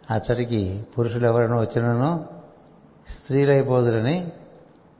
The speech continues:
పార్వతీదేవి శాపము. ఆ వనమున పార్వతీదేవి ప్రతిదినము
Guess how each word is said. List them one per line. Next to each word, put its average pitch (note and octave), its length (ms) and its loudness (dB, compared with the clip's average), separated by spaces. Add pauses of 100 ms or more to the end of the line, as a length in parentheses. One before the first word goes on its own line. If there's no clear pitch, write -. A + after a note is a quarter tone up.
పార్వతీదేవి A#2 680 0
శాపము. G2+ 580 -2 (1080)
ఆ G#2+ 120 0
వనమున A2+ 720 0 (760)
పార్వతీదేవి A2+ 1040 0 (580)
ప్రతిదినము A#2 960 0